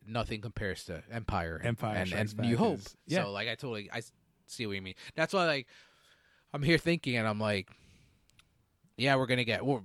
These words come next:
Speaker 1: this isn't over by
Speaker 2: It's not
Speaker 1: stretch,
Speaker 2: over at
Speaker 1: stretch
Speaker 2: all,
Speaker 1: of the
Speaker 2: by, by
Speaker 1: imagination.
Speaker 2: any.
Speaker 1: But, like, this is, has a s-, will always have,
Speaker 2: It's
Speaker 1: like,
Speaker 2: gonna
Speaker 1: a
Speaker 2: be
Speaker 1: special
Speaker 2: special.
Speaker 1: place for us.
Speaker 2: Yeah, dude.
Speaker 1: And I mean, me loving Captain America the way I have all my life, it's like seeing him on the big screen, done correctly,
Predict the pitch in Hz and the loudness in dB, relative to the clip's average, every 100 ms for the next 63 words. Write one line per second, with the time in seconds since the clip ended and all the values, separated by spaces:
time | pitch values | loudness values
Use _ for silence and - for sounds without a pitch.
0 | 98 127 156 147 113 120 127 76 - 98 | -4 0 2 2 0 2 0 -2 -2 0
1 | 87 151 131 - 101 131 - 165 143 127 | 6 10 12 10 12 12 12 10 6 6
2 | 123 127 131 127 131 151 110 104 - _ | 4 4 2 2 2 2 0 -6 -14 _
3 | _ 160 147 123 104 - 131 123 113 _ | _ 8 8 6 -2 -10 -2 -2 -2 _
4 | _ - 113 117 110 - - - 90 - | _ -12 -4 -2 -2 -4 -6 -4 -4 -4
5 | - - - - 131 101 101 - 120 123 | -6 -8 -12 -10 -6 -4 -6 -4 0 2
6 | 120 117 117 - 113 104 117 107 120 - | 4 4 4 4 4 6 4 4 4 4
7 | - 92 110 95 85 82 78 - 104 98 | 2 0 0 -2 -4 -6 -4 -4 -4 -2
8 | 98 95 - _ - 156 165 160 143 107 | -4 -6 -10 _ -2 0 2 0 -4 -8
9 | 123 156 151 139 131 123 131 120 113 104 | -4 0 2 2 0 -2 -4 -2 -2 -2
10 | 98 98 95 95 90 92 92 90 90 95 | -2 0 0 0 0 0 0 0 0 -2
11 | 92 - 92 - 95 85 78 _ _ _ | -2 -6 -14 -8 -6 -4 -6 _ _ _
12 | _ - 95 90 90 85 82 87 - 95 | _ -8 -6 -4 -6 -6 -8 -8 -8 -6
13 | 98 120 151 147 - 196 160 117 113 | -8 2 4 6 4 2 2 0 -6